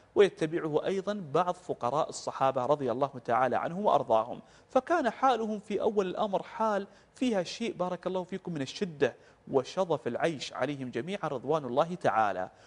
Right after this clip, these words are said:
وكفار قريش كان معروف عندهم موضوع التعالي وموضوع التفاخر وموضوع التكبر بالجاه والمال والعشيرة والولد. أما من ناحية النسب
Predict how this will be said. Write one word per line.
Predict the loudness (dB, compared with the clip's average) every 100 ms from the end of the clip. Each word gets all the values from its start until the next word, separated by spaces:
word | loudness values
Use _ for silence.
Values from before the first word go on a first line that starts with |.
| -12
وكفار | -12 -8 -6 2 2
قريش | 2 -2 -2 -6
كان | -8
معروف | -4 -2 -2 -2
عندهم | -6 -2 -2 -2
موضوع | -4 -2 -2 -4
التعالي | -8 0 4 4 2 -4 -8 -10 -18 -10
وموضوع | -4 -4 -2 -4
التفاخر | -6 -6 -8 0 2 2 2 2 0 -12 -2
وموضوع | 2 2 2 0
التكبر | -2 -6 0 -2 2 2 2 -12 -4
بالجاه | -2 -2 -2 0 0 -2 0
والمال | -2 0 -2 0 0
والعشيرة | 0 0 2 0 -2 0 2
والولد. | 4 6 6 2 0 -6 -20 -16 2
أما | 2 4
من | 2
ناحية | 0 0 -4 0
النسب | 0 2 0